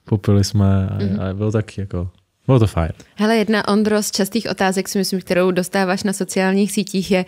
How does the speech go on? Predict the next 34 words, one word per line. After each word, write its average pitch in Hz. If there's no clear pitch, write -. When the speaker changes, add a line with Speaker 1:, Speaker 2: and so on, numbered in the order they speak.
Speaker 2:
"Bude 214
tady 233
z -
toho, 180
z 196
tvýho 247
výletu 214
nějaký 240
video?" 220
<laughs> 427
Minimálně 269
z 262
tady 254
toho 269
krátkýho, 202
neříkám, 196
asi 190
předpokládám, 196
že 202
se 214
budeš 185
chtít -
ocitnout 190
ještě 190
na 196
různých 208
koutech 196
světa, 165
tak 196
z -
toho 196
asi 190
něco 180
bude. 165